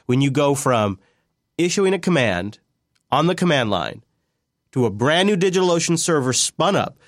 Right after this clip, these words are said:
with Ubuntu L T S, Docker, all up to date, and then it's importing the Docker image that you wanted to try. It is, it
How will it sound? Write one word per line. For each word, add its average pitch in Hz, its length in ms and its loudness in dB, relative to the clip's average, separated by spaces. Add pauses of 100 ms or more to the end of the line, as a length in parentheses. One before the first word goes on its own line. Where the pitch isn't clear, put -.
with 127 160 0
Ubuntu 190 400 0
L 175 160 2
T 196 200 0
S, - 300 -4 (360)
Docker, 147 580 0 (100)
all 196 260 2
up 208 140 0
to 214 100 0
date, 117 440 0 (340)
and 160 220 2
then 160 120 2
it's 165 180 -2
importing 175 760 0
the 143 100 0
Docker 160 380 0
image 127 240 0
that 131 80 0
you 127 160 0
wanted 117 220 0
to 101 100 -14
try. 104 260 0 (260)
It 185 140 0
is, 170 500 0 (460)
it 185 300 0